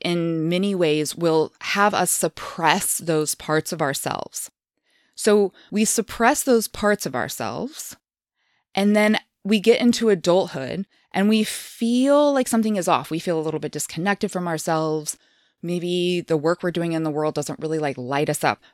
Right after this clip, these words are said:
the way we wanna feel about our work in the world is we wanna wake up every morning and be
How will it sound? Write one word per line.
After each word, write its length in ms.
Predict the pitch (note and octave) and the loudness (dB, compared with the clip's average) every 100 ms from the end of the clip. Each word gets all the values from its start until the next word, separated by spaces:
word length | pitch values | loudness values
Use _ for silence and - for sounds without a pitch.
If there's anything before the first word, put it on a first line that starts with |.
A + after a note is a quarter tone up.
| - | -4
the 80 | F3+ | 2
way 180 | G3 A3 | 6 6
we 140 | G3 | 6
wanna 360 | D#3+ F#3+ C#4 C#4+ | 4 6 6 4
feel 280 | G#3 F#3 | 2 0
about 240 | E3+ D#3+ D3+ | 0 0 0
our 120 | D3+ | 0
work 180 | C#3+ C#3+ | -2 -4
in 80 | D3+ | -6
the 60 | |
world 240 | C#3+ C#3+ C#3 | -4 -4 -4
is 120 | C#3+ | -4
we 60 | D3 | -4
wanna 180 | D3 | -2
wake 200 | C#3+ D3 | -2 -4
up 120 | D3 C#3+ | -4 -4
every 180 | C#3 | -4
morning 340 | C#3 C3+ C#3+ C#3 | -4 -4 -4 -4
and 80 | C3+ | -4
be 260 | C#3 C3 | -6 -8